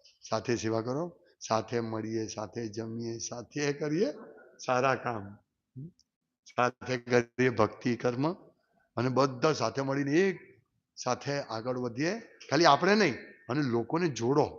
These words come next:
હમ, લોકોને વા-, ભાગ્યશાળી બનો, આપણે ભાગ્યશાળી છીએ.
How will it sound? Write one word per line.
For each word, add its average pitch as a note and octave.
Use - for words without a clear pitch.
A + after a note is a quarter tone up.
હમ, A2+
લોકોને C3+
વા-, G3+
ભાગ્યશાળી D3
બનો, A#3+
આપણે F3
ભાગ્યશાળી E3+
છીએ. D#3+